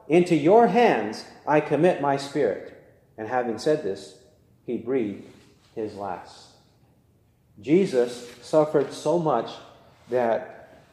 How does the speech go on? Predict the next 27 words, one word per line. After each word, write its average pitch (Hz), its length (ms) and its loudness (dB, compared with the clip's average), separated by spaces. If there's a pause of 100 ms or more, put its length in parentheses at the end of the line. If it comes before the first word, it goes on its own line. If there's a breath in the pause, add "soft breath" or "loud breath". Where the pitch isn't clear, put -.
he 131 160 -4
had 139 340 0
to 123 260 -4 (800)
say 139 320 -8
it 135 340 -10
aloud 113 640 -4
and 110 160 -12
say 120 160 -6
it 107 280 -6
very 135 460 -4 (100)
loudly, 92 480 -10 (680)
with 117 180 -6
a 113 60 -4
loud 120 400 -2
voice, 120 460 -4 (460)
the 113 120 -8
kind 147 280 -4
of 143 80 -4 (120)
anguish 131 580 -4
he 131 220 -10
was 120 300 -2
experiencing 110 840 -6 (800)
through 127 200 0
his 113 300 -4 (880)
paying 131 340 -6
the 147 80 -2
penalty 104 540 -8